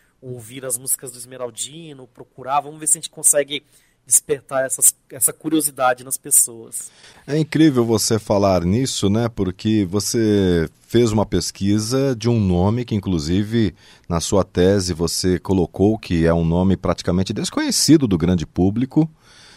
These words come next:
Speaker 2: principalmente nas condições da época, né? Talvez por ele ser negro, talvez por ele não ter a ambição de se tornar aí um, um grande nome da, da música, mas são,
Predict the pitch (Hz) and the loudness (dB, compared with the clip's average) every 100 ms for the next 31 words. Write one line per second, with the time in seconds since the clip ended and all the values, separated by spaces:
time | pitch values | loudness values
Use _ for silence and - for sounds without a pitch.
0 | _ - 98 101 92 95 101 90 - 92 | _ -8 -4 0 0 0 0 -2 -2 -4
1 | - 90 85 80 73 - - _ _ _ | 0 2 4 2 2 -2 -6 _ _ _
2 | - 82 82 113 - 143 104 85 82 95 | 0 2 4 2 0 -2 2 2 4 2
3 | 113 - _ 95 92 67 90 127 113 - | 0 -6 _ 4 4 4 4 4 2 0
4 | 87 85 80 - 80 73 85 107 117 123 | 2 2 2 0 2 4 4 4 2 0
5 | 120 120 - - _ 120 110 76 107 143 | 0 -4 -20 -20 _ 2 4 6 4 4
6 | - 101 98 98 95 101 92 107 107 110 | 0 2 4 4 2 0 2 2 4 4
7 | 107 95 - - 104 117 127 95 95 92 | 4 2 0 0 0 2 0 -2 0 2
8 | 80 80 90 101 85 73 92 101 - - | 4 4 4 4 2 4 4 2 -2 -20
9 | _ - 90 92 87 90 87 82 90 98 | _ -2 0 2 0 0 2 2 2 2
10 | 87 85 80 90 92 80 80 76 69 76 | 2 2 4 4 4 2 0 0 0 0
11 | 78 87 127 123 123 - 127 117 _ _ | 0 2 0 -2 -2 0 0 -2 _ _
12 | _ 113 147 - 170 190 175 120 | _ 0 0 0 -2 -2 -4 -10